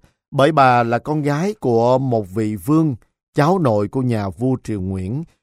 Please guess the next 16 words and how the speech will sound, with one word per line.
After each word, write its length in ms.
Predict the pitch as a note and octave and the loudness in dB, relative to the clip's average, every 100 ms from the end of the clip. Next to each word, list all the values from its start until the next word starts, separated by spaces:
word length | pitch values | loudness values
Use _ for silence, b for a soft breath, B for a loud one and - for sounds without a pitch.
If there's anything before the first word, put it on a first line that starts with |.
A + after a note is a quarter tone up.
| _ | _
người 260 | B2+ C#3 C3+ | 2 4 4
đã 120 | C3 - | 2 0
trị 160 | B2 | -2
vì 160 | A#2+ A#2 | -2 -2
đất 220 | B2 - | -2 -2
nước 180 | D3+ F#3+ - | 2 0 0
trong 140 | D#3+ | -4
hòa 180 | A2 G#2 | -4 -4
bình 240 | G#2+ G#2 | -4 -4
và 100 | F#2 G2 | -4 -8
thống 180 | A#2+ D3+ | -6 -4
nhất 140 | G#3 - | -4 -4
bằng 300 | C#3 G#2 F2+ - | -4 -4 -4 -6
quyền 260 | A#2 G2 | -4 -2
lực 240 | F#2+ F#2+ - | -4 -8 -4
đích 140 | F#3 | -6